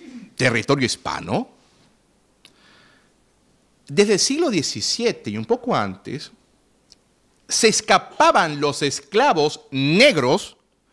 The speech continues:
de anglosajones o galos para ir a ese territorio. Y ustedes dirán, "Bueno, pero ¿por qué? ¿También no iban a ser esclavos?". Reales cédulas de España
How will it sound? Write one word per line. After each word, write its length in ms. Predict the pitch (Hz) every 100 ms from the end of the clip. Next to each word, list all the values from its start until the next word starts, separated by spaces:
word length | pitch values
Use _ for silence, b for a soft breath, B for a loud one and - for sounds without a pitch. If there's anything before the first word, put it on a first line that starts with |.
| _
de 140 | 139 139
anglosajones 800 | 131 139 143 135 220 240 180 -
o 140 | 113
galos 640 | 113 160 110 101 107 - _ B B B B B B
para 160 | - 143
ir 100 | 175
a 20 |
ese 140 | 285 180
territorio. 760 | - 131 117 - 175 104 85 - _ _ _ _ _ _ _ B B B B B B
Y 60 | -
ustedes 240 | - 165
dirán, 220 | 190 190
"Bueno, 160 | 117 202
pero 200 | 120 101
¿por 200 | 92 -
qué? 160 | 180
¿También 280 | 220 120 127
no 60 | 175
iban 160 | 214
a 60 | 214
ser 160 | - 170
esclavos?". 500 | - 226 254 302 - _ _ _ _ _ _ _ _ _ _ _ _ _ _ _ - B B B B B B _ _ _ _ -
Reales 480 | 151 196 311 330
cédulas 840 | - - 240 196 135 123 147 - - _ _
de 140 | 113
España 840 | 104 - - 170 170 104 98 101